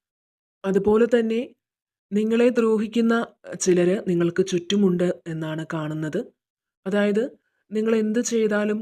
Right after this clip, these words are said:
കുറ്റം കണ്ടുപിടിക്കുന്ന, നിങ്ങളെ എപ്പോഴും കുറ്റപ്പെടുത്തുന്ന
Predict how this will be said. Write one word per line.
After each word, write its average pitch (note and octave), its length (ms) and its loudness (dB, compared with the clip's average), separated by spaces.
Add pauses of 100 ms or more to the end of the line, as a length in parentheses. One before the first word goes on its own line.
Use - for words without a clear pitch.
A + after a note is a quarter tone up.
കുറ്റം F#3+ 360 0
കണ്ടുപിടിക്കുന്ന, E3+ 840 0 (480)
നിങ്ങളെ G3 260 0
എപ്പോഴും G3+ 520 0
കുറ്റപ്പെടുത്തുന്ന F#3+ 960 -2